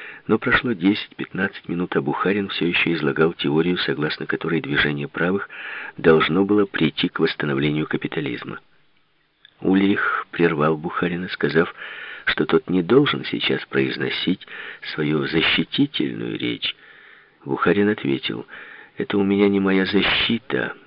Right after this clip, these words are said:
это у меня самообвинение, я ни одного слова в свою защиту не сказал».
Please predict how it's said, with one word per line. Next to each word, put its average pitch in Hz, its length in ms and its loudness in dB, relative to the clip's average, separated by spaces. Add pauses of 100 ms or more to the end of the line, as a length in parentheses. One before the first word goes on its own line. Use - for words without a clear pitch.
(200)
это - 220 0
у 87 80 2
меня 85 300 2
самообвинение, 82 1000 0
я - 280 -4
ни 73 140 -4
одного 76 340 -2
слова 85 340 0
в - 60 -4
свою 73 280 -6
защиту 71 520 -2
не 73 100 -8
сказал». 65 480 -6